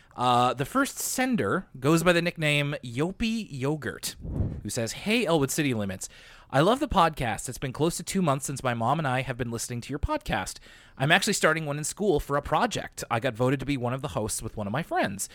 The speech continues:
Well, I was go-, I was gone in Nova Scotia to see my grandma, who was moving from Hal-, to Halifax from Digby. I come from New Brunswick,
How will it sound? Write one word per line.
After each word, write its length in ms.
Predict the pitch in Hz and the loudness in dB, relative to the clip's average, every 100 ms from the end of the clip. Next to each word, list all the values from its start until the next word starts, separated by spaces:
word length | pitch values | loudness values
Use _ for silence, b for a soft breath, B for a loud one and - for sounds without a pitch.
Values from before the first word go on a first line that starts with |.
| B B B B | B B B B
Well, 240 | 170 214 165 | 6 6 8
I 160 | 180 | 4
was 300 | 180 185 170 | 6 4 2
go-, 480 | 165 139 165 196 - | -2 -2 2 2 0
I 140 | - 147 | 2 4
was 160 | 151 | 4
gone 240 | 135 190 254 | 2 2 4
in 80 | 208 | 4
Nova 180 | 190 | 2
Scotia 400 | 160 - 170 160 | 2 2 2 2
to 80 | 143 | -4
see 200 | - 156 | -4 -2
my 180 | 143 113 | 0 -2
grandma, 640 | 104 131 185 202 98 95 135 | -2 0 2 2 0 -2 -4
who 80 | - | -4
was 120 | 123 | -2
moving 280 | 123 135 131 | 0 0 0
from 160 | 120 107 | -6 -8
Hal-, 340 | - 147 165 - | -2 -2 -2 -2
to 180 | 196 | 2
Halifax 480 | 180 180 147 160 143 | 4 4 4 2 0
from 240 | - 113 101 | -4 -6 -4
Digby. 380 | 120 101 92 - B B B - | -4 -4 -10 -10 B B B 0
I 160 | 156 | 2
come 160 | 190 180 | 2 -2
from 160 | 160 | -2
New 80 | 131 | -6
Brunswick, 480 | 110 123 120 104 98 | 0 0 0 -4 -6